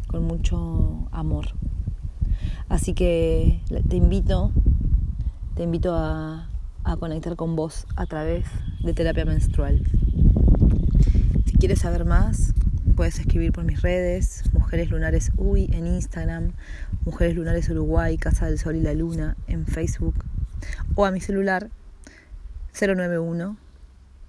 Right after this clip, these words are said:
perdón, cero nueve cinco, siete ocho ocho, ocho noventa por WhatsApp.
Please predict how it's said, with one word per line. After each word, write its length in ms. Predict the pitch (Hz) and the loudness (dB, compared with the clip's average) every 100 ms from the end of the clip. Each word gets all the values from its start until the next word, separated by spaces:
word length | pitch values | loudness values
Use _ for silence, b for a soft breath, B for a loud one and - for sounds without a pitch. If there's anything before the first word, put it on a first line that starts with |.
| - - | -20 -10
perdón, 380 | - 165 160 151 | -4 -2 -4 -6
cero 200 | - 196 | -6 -2
nueve 180 | 202 180 | 0 -2
cinco, 540 | 151 196 185 175 180 202 - B B B | -4 -4 -4 -4 -8 -12 -20 B B B
siete 540 | - - 208 196 170 | -14 -2 0 0 -2
ocho 280 | 156 151 165 | -4 -4 -10
ocho, 360 | 170 175 214 226 - | -10 -10 -14 -14 -14
ocho 320 | - 170 - | -10 -8 -8
noventa 580 | 170 160 160 160 170 202 - - B B B B | -8 -6 -8 -8 -8 -12 -16 -20 B B B B
por 120 | - 156 | -6 -4
WhatsApp. 400 | 147 - - | -4 -8 -10